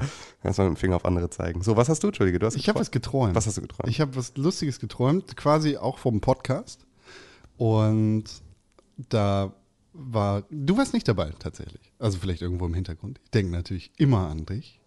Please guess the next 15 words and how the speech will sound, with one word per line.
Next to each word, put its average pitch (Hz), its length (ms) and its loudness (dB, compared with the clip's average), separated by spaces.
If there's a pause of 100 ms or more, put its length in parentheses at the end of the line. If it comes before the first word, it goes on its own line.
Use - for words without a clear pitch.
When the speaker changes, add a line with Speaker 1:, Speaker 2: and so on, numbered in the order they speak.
(220)
Speaker 2:
aber 95 520 -4 (580)
in 107 120 -4
erster 104 200 -2
Linie 117 220 6
war 101 100 2
René 107 200 4
dabei. 87 320 -2 (560)
<clears throat> 196 560 8 (640)
Ich 98 120 -4
hatte 101 140 0
einen 98 80 2
Traum, 101 360 -2 (680)
in 107 140 0
dem 95 340 4 (680)
ich - 220 -2